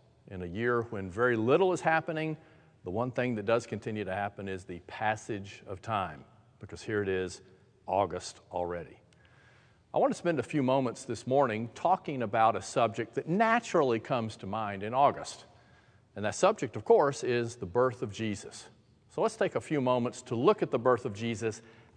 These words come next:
outside of the seasonal time when it seems to be everywhere, but to focus on it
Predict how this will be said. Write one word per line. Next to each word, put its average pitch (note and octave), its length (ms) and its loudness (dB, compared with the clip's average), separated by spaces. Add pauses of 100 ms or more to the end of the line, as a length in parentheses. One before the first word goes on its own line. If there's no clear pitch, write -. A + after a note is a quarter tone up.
outside C#3+ 640 6
of A2 140 -2
the A2 80 -4
seasonal C#3+ 680 0
time A#2+ 680 0
when G#2 120 -2
it G2+ 120 -6
seems A2+ 320 -4
to A#2+ 80 -6
be G#2+ 200 0
everywhere, G#2+ 640 0 (460)
but C3+ 140 0
to D3 80 2
focus A3+ 420 4
on B2+ 180 4
it B2 120 0